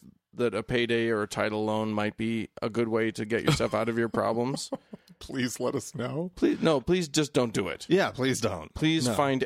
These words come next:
Speaker 1: any other means necessary. Make arrangements with your creditors, whatever.
Speaker 2: Oh, yeah. Yeah.
Speaker 1: Whatever you need to do, don't go to these guys.
Speaker 2: Yeah. Anyways.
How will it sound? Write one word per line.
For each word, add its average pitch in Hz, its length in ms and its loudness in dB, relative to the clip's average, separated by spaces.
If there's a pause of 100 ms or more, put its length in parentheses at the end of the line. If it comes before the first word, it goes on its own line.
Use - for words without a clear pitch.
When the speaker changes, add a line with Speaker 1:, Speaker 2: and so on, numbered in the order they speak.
Speaker 1:
any 175 320 4
other 147 260 2
means 139 380 0
necessary. 113 520 0
Make 101 280 -4
arrangements 151 680 0
with 143 140 -2
your 143 140 2
creditors, 123 680 0 (300)
whatever. 113 360 2
Speaker 2:
Oh, - 40 4
yeah. 370 440 0 (580)
Yeah. 107 160 0
Speaker 1:
Whatever 117 240 2
you 135 100 4
need 123 140 2
to 117 80 0
do, 107 120 0
don't 107 340 0
go 107 140 0
to 101 80 -2
these 92 180 -6
guys. - 280 -16 (200)
Speaker 2:
Yeah. 110 120 -10 (280)
Anyways. 98 380 -4